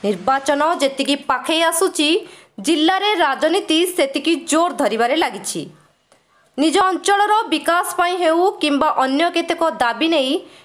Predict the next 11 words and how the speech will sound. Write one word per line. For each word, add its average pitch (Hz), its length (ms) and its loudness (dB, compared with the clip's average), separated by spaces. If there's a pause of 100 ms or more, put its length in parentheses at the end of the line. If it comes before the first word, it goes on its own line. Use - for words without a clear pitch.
(140)
ଯେଉଁ 320 200 2
ଆନ୍ଦୋଳନ 349 580 2
ଓ 370 320 2
ଦାବିପତ୍ର 302 720 0
ନେଇ 294 280 0
ଆସୁଥିଲେ, 330 680 0 (300)
ଏବେ 285 240 2
ନିର୍ବାଚନକୁ 370 800 0
ଦୃଷ୍ଟିରେ 285 500 2
ରଖି 339 400 0
ଜୋରଦାର 277 600 2